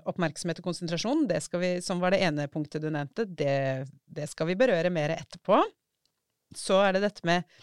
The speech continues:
engasjement og mening, og viktigheten av,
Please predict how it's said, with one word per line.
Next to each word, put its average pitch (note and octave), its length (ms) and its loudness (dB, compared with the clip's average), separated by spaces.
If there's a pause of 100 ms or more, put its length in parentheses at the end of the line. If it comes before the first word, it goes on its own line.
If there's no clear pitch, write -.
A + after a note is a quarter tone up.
(280)
engasjement G3 480 0
og G#3 80 -4
mening, F3+ 640 -2 (1160)
og F#3+ 80 6
viktigheten E3 720 0 (180)
av, F3 300 4